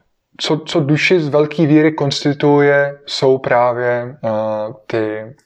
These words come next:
lidský skutky. V buddhismu by to bylo, že to jsou skutky nejenom v tomhletom našem životě, ale i skutky v předcházejících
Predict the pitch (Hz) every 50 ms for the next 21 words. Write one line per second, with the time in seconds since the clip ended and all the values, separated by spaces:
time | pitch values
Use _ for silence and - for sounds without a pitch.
0 | _ - - 110 110 - - - - - 117 110 110 110 - - - - - 110
1 | - - - - 101 - - - 131 147 147 156 135 143 143 135 131 135 143 131
2 | 135 139 131 123 123 143 135 - - 147 127 - - 139 - - 143 135 139 147
3 | 165 160 151 156 160 156 151 - 143 139 143 139 139 147 143 139 135 - - 147
4 | 139 131 135 131 131 131 131 - 135 - - - 127 127 123 - 127 127 127 127
5 | - - - - - - - - - 147 139 - - - 131 127 123 120 - 135
6 | 110 107 123 123 117 - - - - - - - - 107 - - 127 117 120 117
7 | 107 113 113 107 107 - - 131 - - -